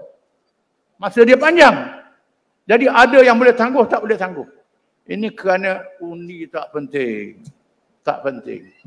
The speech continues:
Akhirnya, saya dimaklumkan,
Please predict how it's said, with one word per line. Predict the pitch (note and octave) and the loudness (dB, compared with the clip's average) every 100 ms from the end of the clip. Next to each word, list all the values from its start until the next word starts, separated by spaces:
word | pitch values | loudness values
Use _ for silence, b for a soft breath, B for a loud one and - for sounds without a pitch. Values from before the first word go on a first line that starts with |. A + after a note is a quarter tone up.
| _ _ _ _ _ | _ _ _ _ _
Akhirnya, | - C#3+ D#3+ E3 C4 C4 D4+ - _ _ _ _ _ _ | -8 -6 -6 -4 -6 -6 -10 -20 _ _ _ _ _ _
saya | - E3+ | -6 -4
dimaklumkan, | F3 E3 E3 E3+ E3+ A3 C#4 F4 | -2 -2 -2 -4 -2 -2 -2 -6